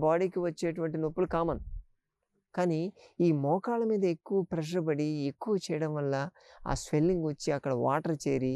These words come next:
ఇంకా అసలు కదలలేని పరిస్థితి వస్తుంది. Osteoarthritis of knee joint అంటారు దీన్ని, మోకాళ్ళు ఎక్కువ డ్యామేజ్ అవుతాయి. అందుకే బరువు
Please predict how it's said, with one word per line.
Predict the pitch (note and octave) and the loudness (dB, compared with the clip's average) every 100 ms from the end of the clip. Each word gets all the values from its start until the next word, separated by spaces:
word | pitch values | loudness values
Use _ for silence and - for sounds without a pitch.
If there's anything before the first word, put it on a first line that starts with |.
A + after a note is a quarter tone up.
| - - - E3 | -4 -10 -2 0
ఇంకా | E3 D#3 | 2 0
అసలు | D3 - | -4 -2
కదలలేని | E3 G#3 A3+ G3+ | 2 2 2 0
పరిస్థితి | E3+ D#3 D3+ D3 | -4 -6 -10 -12
వస్తుంది. | C#3 - - - _ _ _ _ _ _ - _ _ _ _ _ _ - C3+ | -14 -16 -18 -18 _ _ _ _ _ _ -20 _ _ _ _ _ _ -6 -2
Osteoarthritis | E3+ - G#3+ G3 D#3+ - G3 E3 D3+ - | -2 -2 0 2 0 -4 -4 -4 -6 -6
of | C#3+ C#3 | -6 -4
knee | C#3 D#3+ D#3+ | 0 0 0
joint | C#3 B2+ C3+ | -4 -6 -10
అంటారు | C#3 - - | -10 -12 -14
దీన్ని, | - F#3+ - _ _ _ _ _ _ _ - _ - _ - | -18 -20 -20 _ _ _ _ _ _ _ -20 _ -20 _ -4
మోకాళ్ళు | B2+ C#3 E3+ D#3+ C3+ | -2 0 0 0 0
ఎక్కువ | - G#3 F3+ | -2 -2 0
డ్యామేజ్ | D3 A#2+ D#2+ | -2 -6 -10
అవుతాయి. | - - _ _ _ _ _ _ _ _ - - - - _ _ _ | -18 -20 _ _ _ _ _ _ _ _ -20 -20 -20 -20 _ _ _
అందుకే | C#3 C#3 F3 D3 F#3+ - _ _ - | -2 2 2 2 0 -8 _ _ -4
బరువు | B2 C#3 E3 G3 | 2 4 4 2